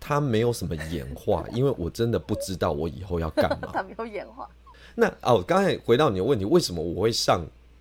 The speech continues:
Speaker 1: 腰山？
Speaker 2: 嗯。
Speaker 1: 是因为我考不上大学。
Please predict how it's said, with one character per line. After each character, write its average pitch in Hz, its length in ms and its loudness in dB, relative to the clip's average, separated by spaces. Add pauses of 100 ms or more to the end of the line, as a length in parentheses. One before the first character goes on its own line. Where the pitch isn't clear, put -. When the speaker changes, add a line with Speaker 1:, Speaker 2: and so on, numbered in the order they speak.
(120)
Speaker 1:
腰 110 260 4
山？ 95 320 -2
Speaker 2:
嗯。 95 120 -8 (600)
Speaker 1:
是 143 220 0
因 127 120 0
为 131 240 2 (460)
我 87 160 -4
考 - 240 -6
不 80 100 -6
上 82 220 -4
大 78 180 -6
学。 - 220 -14